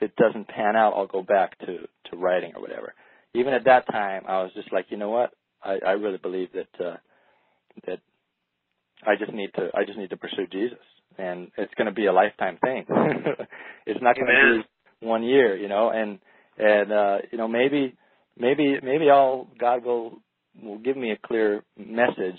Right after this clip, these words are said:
Speaker 1: that, uh, I need to get back and I need to, you know, do some more writing or,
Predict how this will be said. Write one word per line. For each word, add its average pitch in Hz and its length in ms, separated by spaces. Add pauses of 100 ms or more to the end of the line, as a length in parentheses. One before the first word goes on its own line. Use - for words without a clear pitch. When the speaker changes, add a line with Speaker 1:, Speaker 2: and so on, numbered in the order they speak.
Speaker 1:
that, 98 220
uh, 107 60 (240)
I 101 80
need 110 160
to - 80
get 101 220
back 101 300 (440)
and 101 140
I 101 80
need 107 240
to, 95 260 (140)
you 98 100
know, 87 160
do 110 140 (100)
some 101 80
more 95 140
writing 95 420
or, 90 200